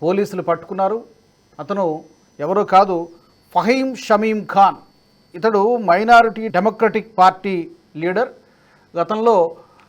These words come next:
నితిన్ గడ్కరీ గారి మీద పోటీ చేసి పెద్ద తేడాతో ఓడిపోయాడు. ఈ అల్లర్లకి ప్రధాన సూత్రధారి ఇతడే అని ఇప్పటి వరకు వస్తున్నటువంటి సమాచారం. ఇతనితో పాటు మరొక ఎనభై మందిని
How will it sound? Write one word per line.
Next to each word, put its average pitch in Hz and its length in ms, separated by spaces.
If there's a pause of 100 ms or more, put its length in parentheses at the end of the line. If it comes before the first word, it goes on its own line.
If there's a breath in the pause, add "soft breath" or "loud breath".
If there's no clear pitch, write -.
(100)
నితిన్ 226 360
గడ్కరీ 214 300
గారి 202 200
మీద 196 140
పోటీ 185 380
చేసి 175 640 (460 soft breath)
పెద్ద 151 360
తేడాతో 190 400
ఓడిపోయాడు. 175 680 (480 soft breath)
ఈ 185 280
అల్లర్లకి 208 760 (340 soft breath)
ప్రధాన 196 480
సూత్రధారి 185 680 (100)
ఇతడే 190 280
అని 202 220 (100)
ఇప్పటి 185 300
వరకు 175 440 (100)
వస్తున్నటువంటి 160 600
సమాచారం. 151 480 (100)
ఇతనితో 254 400
పాటు 233 300
మరొక 233 380
ఎనభై 208 440
మందిని 208 640